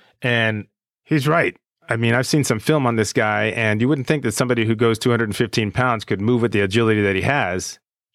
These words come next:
But, uh, the kid's definitely got some skills. Uh, one of the things that Coach Niumatalolo was talking about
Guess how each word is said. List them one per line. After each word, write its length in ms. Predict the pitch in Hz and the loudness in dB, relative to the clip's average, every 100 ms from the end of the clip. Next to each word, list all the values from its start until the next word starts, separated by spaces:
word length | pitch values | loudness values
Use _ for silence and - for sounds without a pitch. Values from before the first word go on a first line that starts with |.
| _ 147 | _ -2
But, 280 | 127 110 | -2 0
uh, 240 | 110 101 101 | 0 0 0
the 120 | 107 | -2
kid's 300 | - 131 101 | 0 0 0
definitely 300 | 113 127 120 | -2 0 0
got 160 | 117 104 | 0 0
some 120 | 90 | -4
skills. 600 | - 131 117 76 - 120 | 0 0 0 -2 -6 -4
Uh, 120 | 107 | -2
one 240 | 104 123 | 0 0
of 60 | 131 | 2
the 100 | 117 | 0
things 300 | 110 120 107 | 0 0 2
that 140 | 101 | 0
Coach 220 | - 117 120 | 0 0 0
Niumatalolo 640 | 110 104 - 101 185 120 | 0 0 0 0 2 2
was 140 | 92 | 0
talking 380 | - 104 107 98 | -2 -2 -2 -4
about 400 | 90 95 92 | -2 -2 -2